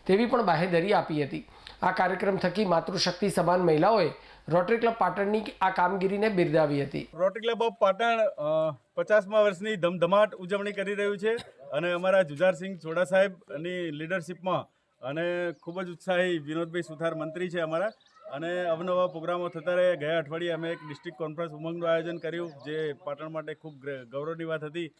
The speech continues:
Speaker 2: અને ઉમંગ, ઉમંગનું સેલિબ્રેશન ગણો કે દિવાળીનું ગેટ ટુગેધર ગણો કે અમારા મુરબ્બી દાતા એવા રણછોડભાઈ પટેલનો જન્મદિવસ ગણો, આજે બરકતપુરા ગામમાં એક, અ, બકરાતપુરા ગામમાં એક નાનો સેવાનો કાર્યક્રમ કર્યો અમે. અને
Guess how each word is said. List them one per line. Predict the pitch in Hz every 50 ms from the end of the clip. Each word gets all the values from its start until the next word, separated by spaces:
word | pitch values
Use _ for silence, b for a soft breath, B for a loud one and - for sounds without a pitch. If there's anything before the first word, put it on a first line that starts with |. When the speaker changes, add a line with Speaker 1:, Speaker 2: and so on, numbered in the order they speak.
| b b b b b _
Speaker 2:
અને | 135 151 165 185 190 190 185
ઉમંગ, | 175 170 180 190 196 196
ઉમંગનું | 180 165 165 185 196 196 196 185
સેલિબ્રેશન | - 175 170 175 190 180 190 190 170 196 196
ગણો | 185 190 190 196 202 190
કે | 180 185
દિવાળીનું | 175 165 170 175 175 180 185 180 185 170
ગેટ | 156 170 170 - -
ટુગેધર | 185 175 170 175 170 185 180
ગણો | 175 185 185 196 196 185 - - - - - - - -
કે | 175
અમારા | 170 170 170 180 180 185 185 185
મુરબ્બી | 170 160 165 170 180 175 170 185 185 180 160 - _ - - - 131 139
દાતા | 143 147 156 151 175 175 175 165 160
એવા | 160 160 170
રણછોડભાઈ | 170 165 160 156 - 175 175 170 180 175
પટેલનો | 160 165 156 170 165 170 170
જન્મદિવસ | 160 160 156 165 175 175 170 175 170 151
ગણો, | 143 170 180 175 156 143 - _ _ _ _ -
આજે | 135 143 147 160 175
બરકતપુરા | 170 160 160 156 - 185 180 - 170 175 175 175
ગામમાં | 165 160 160 156 170 175 175 165
એક, | 165 165 - 180
અ, | 175 170 165 160 151 143 135 127 120 - 180 175 156 170 170 147 117 - - 123 127 131 131 135
બકરાતપુરા | 151 151 - 185 190 190 190 - 185 190 196 185
ગામમાં | 170 175 170 180 185 185
એક | 190 185 185
નાનો | 185 175 160 156 165 165 175 185 180
સેવાનો | 170 - 170 170 175 180 180
કાર્યક્રમ | 170 175 175 180 170 180 180 175
કર્યો | 165 175 180 185 196
અમે. | 190 190 208 220 220 - - - - _ - _ - -
અને | 143 151 170 180 - 180 175